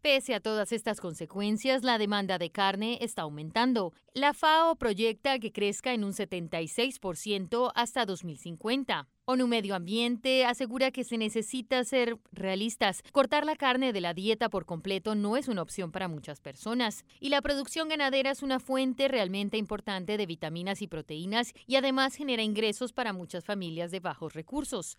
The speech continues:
Sin embargo, las pequeñas operaciones de cría orgánica tienen una huella ambiental muy diferente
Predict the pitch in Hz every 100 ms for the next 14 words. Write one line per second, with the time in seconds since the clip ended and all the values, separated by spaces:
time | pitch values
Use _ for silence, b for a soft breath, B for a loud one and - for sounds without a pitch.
0 | b - 359 320 254 254 262 262 214 -
1 | 202 202 214 214 190 165 165 147 214 202
2 | 240 226 - 180 165 156 170 175 170 233
3 | 226 226 240 247 240 208 226 220 233 180
4 | 165 156 196 196 196 311 370 294 185 160
5 | 147 165